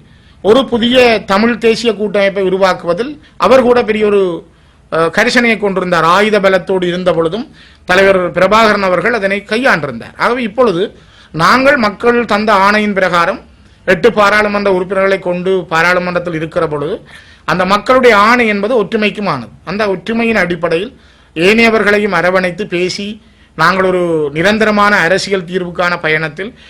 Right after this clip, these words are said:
இணைந்து பயணிக்க வேண்டும் என்பதில் மிக அதிகமான கரிசனையை நாங்கள் கொண்டிருக்கிறோம்.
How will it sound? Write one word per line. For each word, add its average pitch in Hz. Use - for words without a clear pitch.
இணைந்து 214
பயணிக்க 190
வேண்டும் 175
என்பதில் 165
மிக 190
அதிகமான 196
கரிசனையை 165
நாங்கள் 165
கொண்டிருக்கிறோம். 156